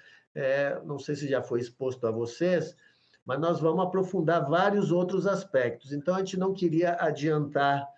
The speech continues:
é, perguntas hoje que já vão ser respondidas mais nos próximos temas. Então, semana que vem, nós vamos falar sobre a Bíblia como um livro profético, as profecias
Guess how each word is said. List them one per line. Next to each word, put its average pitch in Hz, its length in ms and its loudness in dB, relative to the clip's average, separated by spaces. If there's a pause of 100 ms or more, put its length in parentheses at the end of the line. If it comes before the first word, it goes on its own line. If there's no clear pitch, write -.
(500)
é, 127 140 -2
perguntas 139 800 0
hoje 147 260 0
que 160 160 -2
já 156 160 2
vão 156 200 0
ser 151 160 0
respondidas 143 720 -2
mais 131 580 -6 (180)
nos 131 240 -12
próximos 143 480 -6
temas. 107 540 -4 (640)
Então, 131 160 0
semana 156 400 2
que 131 180 -2
vem, 147 440 2 (320)
nós 123 180 -2
vamos 139 240 0
falar 131 220 2
sobre 127 260 -2
a 113 80 2
Bíblia 147 640 0 (100)
como 127 320 -4
um 123 80 -2
livro 143 400 0
profético, 139 800 -2
as 113 140 -8
profecias 180 1120 -4